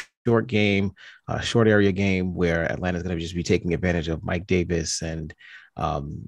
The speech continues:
Cordero Patterson and, and all of the, all of the short, or short area targets that Matt Ryan has at his disposal. And, um, that's why I'm gonna take the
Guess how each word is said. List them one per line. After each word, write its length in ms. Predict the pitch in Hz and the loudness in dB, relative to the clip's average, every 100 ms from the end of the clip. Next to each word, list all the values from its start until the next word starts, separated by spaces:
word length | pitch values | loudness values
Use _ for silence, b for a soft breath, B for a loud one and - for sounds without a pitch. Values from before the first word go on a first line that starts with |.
| - | -2
Cordero 340 | 98 85 85 | 2 4 4
Patterson 560 | - 92 92 90 90 85 | 4 4 4 2 -2 -4
and, 240 | 82 82 - | -6 -8 -6
and 140 | 85 | -4
all 140 | 87 82 | -2 -2
of 80 | |
the, 220 | 85 85 - | -2 -2 -2
all 160 | 87 | -2
of 60 | 85 | -2
the 80 | 85 | -4
short, 260 | - 87 - | -2 -2 -2
or 200 | 78 - | -2 -2
short 220 | - 87 | -2 -2
area 220 | 95 87 | 0 -2
targets 400 | - 95 78 - | -2 -4 -4 -6
that 180 | - - 92 - - | -8 -8 -12 -16 -8
Matt 180 | 92 - | -6 -4
Ryan 240 | 85 87 | -4 -2
has 200 | 92 87 | 0 0
at 60 | 82 | -2
his 140 | 82 | -6
disposal. 640 | - - 110 127 143 151 - B B B _ - | -8 -2 2 4 4 2 -2 B B B _ -2
And, 340 | 87 85 82 | 0 0 0
um, 340 | 80 82 80 76 | 0 -2 -4 -6
that's 200 | 80 - | -6 -2
why 120 | 85 | 0
I'm 80 | 82 | 0
gonna 140 | 85 | -2
take 160 | 90 | -2
the 100 | - | -4